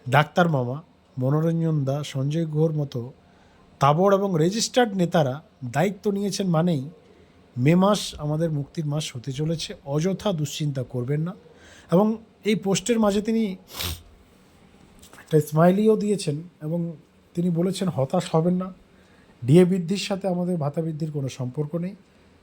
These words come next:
তাই সবাই চুপ থাকুন।" এই পোস্ট ভগীরথ ঘোষ মহাশয় বন্ধুরা করেছেন, কিন্তু এই পোস্টের মধ্যেও কিছু কিছু পার্শ্ব শিক্ষক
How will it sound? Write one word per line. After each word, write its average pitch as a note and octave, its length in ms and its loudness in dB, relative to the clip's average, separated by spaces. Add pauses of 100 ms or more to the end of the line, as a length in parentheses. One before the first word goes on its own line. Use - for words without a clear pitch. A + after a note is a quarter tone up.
(100)
তাই C#3+ 120 4
সবাই C#3+ 480 0 (440)
চুপ A#2+ 160 -8 (120)
থাকুন।" G2+ 260 -14 (920)
এই G#3+ 120 6
পোস্ট B3 500 4
ভগীরথ F#3+ 320 0
ঘোষ F#3 280 -2
মহাশয় F3 300 0
বন্ধুরা F3+ 300 -2
করেছেন, F3 460 -6
কিন্তু F3+ 200 -6
এই F3+ 80 0
পোস্টের F#3 480 -6
মধ্যেও G3 500 -2 (140)
কিছু F#3 180 -10
কিছু G#3+ 460 -6 (2750)
পার্শ্ব D#3+ 280 2
শিক্ষক G#3 480 -6